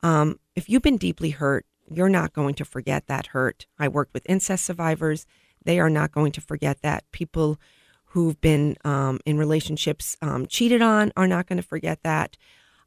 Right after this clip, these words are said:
Um, when you forgive, you may not think about the hurt as often, um, because you've forgiven, but you don't ever truly forget what happened to you. Another misconception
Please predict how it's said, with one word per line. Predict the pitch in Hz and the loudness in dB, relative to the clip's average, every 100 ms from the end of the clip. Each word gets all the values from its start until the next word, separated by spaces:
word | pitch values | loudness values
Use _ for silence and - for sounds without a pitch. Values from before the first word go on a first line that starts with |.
| - | -2
Um, | 170 156 - _ _ | 0 2 -2 _ _
when | 165 190 | 0 2
you | 240 247 | 4 2
forgive, | - 180 160 151 165 190 _ _ _ _ | 0 -2 2 4 2 -2 _ _ _ _
you | - 175 | 0 2
may | 170 160 | 4 4
not | 156 - | 2 0
think | - 151 | -2 -4
about | 190 220 226 | -2 -2 -2
the | 233 | -4
hurt | - 247 - | 0 0 0
as | 214 - | -4 -2
often, | 190 196 - 254 285 _ _ _ _ _ _ - | -4 -4 -2 -2 -2 _ _ _ _ _ _ -2
um, | 160 156 156 - | 0 2 -2 -2
because | 170 - 160 151 - _ | -4 0 0 -2 -12 _
you've | 147 151 | -6 -6
forgiven, | 147 - 160 214 208 | -4 -2 2 2 2
but | 165 156 - _ - | 2 0 -2 _ -10
you | 170 | -6
don't | 165 185 185 - | 2 2 2 -2
ever | 165 147 135 | -4 -2 -4
truly | - - 208 156 | -6 0 2 2
forget | 139 _ 170 143 156 147 - - _ _ _ _ | -2 _ -8 -2 0 0 -2 -16 _ _ _ _
what | 147 151 | 0 0
happened | 147 147 147 143 147 | 0 -8 -8 -8 -10
to | - | -8
you. | 107 80 - _ _ _ _ | -6 -6 -10 _ _ _ _
Another | - 170 180 202 196 - | 0 2 4 4 2 -2
misconception | 180 196 - - 196 - 185 - 208 | 2 2 2 0 0 0 -2 -2 -4